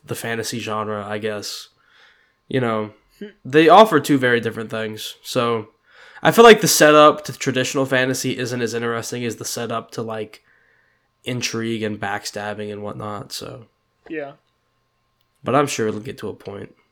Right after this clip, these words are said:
Speaker 1: So you're feeling about the same for it. Okay. I, uh, I guess I'm also feeling about the same, but I came in really,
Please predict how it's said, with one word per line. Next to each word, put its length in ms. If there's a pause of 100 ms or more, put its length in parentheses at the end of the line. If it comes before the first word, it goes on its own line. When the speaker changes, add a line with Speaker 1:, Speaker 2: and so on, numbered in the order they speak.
(1080)
Speaker 1:
So 120
you're 100
feeling 240
about 220
the 80
same 320
for 260
it. 160 (260)
Okay. 420 (120)
I, 380
uh, 480 (1300)
I 140
guess 240
I'm 280
also 400
feeling 380
about 260
the 80
same, 460
but 100
I 140
came 280
in 400 (280)
really, 720